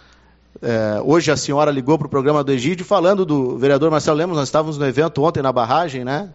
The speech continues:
do município, reclamando que o evento não tinha sido divulgado na Rádio Líder, que por isso ela não sabia que o evento tinha acontecido. <laughs> Certamente foi, de repente ela não pegou na hora que foi transmitido. Pra mostrar o quanto as pessoas se ligam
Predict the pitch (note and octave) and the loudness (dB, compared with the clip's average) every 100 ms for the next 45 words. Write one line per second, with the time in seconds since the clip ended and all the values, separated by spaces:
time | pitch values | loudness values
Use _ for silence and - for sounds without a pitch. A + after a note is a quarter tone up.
0 | - B2 A#2+ A#2 - G3+ - - _ - | -14 -8 -6 -4 -4 -4 -6 -20 _ -20
1 | - _ _ - D#3+ F3+ F3+ F3+ G#3 A#3+ | -20 _ _ -6 -2 0 0 2 2 2
2 | C4+ C#4+ - _ _ _ - A#3 C4 G3+ | -4 -10 -18 _ _ _ -2 2 4 4
3 | C3 A3+ A#3+ A#3 A#3 A#3 A3+ - B3+ A3 | 2 0 -2 -4 -4 -2 -2 -2 -6 -8
4 | A#3+ C4 G3+ A3 A3+ B3 G#3+ A3 B3+ B3+ | -8 -4 0 0 0 -2 0 0 0 -4
5 | B3 C#3+ - _ _ F#3 E3+ G3+ G#3+ A#3 | -4 -6 -8 _ _ -6 -2 -2 0 -2
6 | A3 G#3+ F#3+ G3 F3+ D3 F3+ - F#3 D3+ | -2 -2 -2 -2 -2 0 -2 0 -2 0
7 | C#3 - C3+ - - - - - E3 - | -2 -4 -4 -6 -10 -18 -12 -10 -10 -10
8 | F#3 - D4+ - E3+ D#3 - - - F#3 | -6 -6 -6 -16 -16 -16 -16 -6 0 2
9 | G3+ F3+ F#3 F#3 G3 - F#3+ F#3+ G3 F#3 | 2 2 2 0 -4 2 2 4 2 0
10 | F#3 F#3 F3+ F#3 G3+ D3 D3 D3+ - - | 2 0 0 0 0 2 2 0 -10 -4
11 | D#3+ C#3+ C#3+ C#3+ C#3+ D3 C#3 D3 C#3 D#3+ | 0 2 2 -2 -2 -2 0 -2 -4 -6
12 | - C#3+ C3 - - - - C3 D#3+ E3+ | -2 -4 -4 -12 -20 -20 -8 0 0 0
13 | E3+ - D3+ E3+ F#3+ - F#3 A3+ A3 - | -4 -4 0 0 0 -2 -2 0 -4 -4
14 | E3+ - F#3 E3 F3+ C#3+ E3+ F#3 C3 A2+ | -4 -2 -2 -2 -2 0 0 0 -2 -2